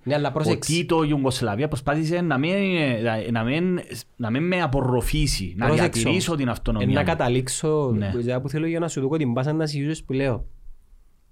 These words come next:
Speaker 1: Μήπως επειδή αποδέχονταν την, πάμε να δούμε τους ανθρώπους οι οποίοι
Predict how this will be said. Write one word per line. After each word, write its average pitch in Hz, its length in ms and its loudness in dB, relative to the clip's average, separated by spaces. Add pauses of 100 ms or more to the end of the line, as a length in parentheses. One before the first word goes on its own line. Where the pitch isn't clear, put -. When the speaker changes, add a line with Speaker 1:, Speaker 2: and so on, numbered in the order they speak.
(260)
Speaker 1:
Μήπως 143 1120 -2 (380)
επειδή 123 320 -4
αποδέχονταν 135 800 -6
την, 165 220 -2 (1040)
πάμε 147 200 0
να 160 140 0
δούμε 151 200 0
τους 165 120 -2
ανθρώπους 147 440 -4
οι 185 60 -2
οποίοι 165 520 -4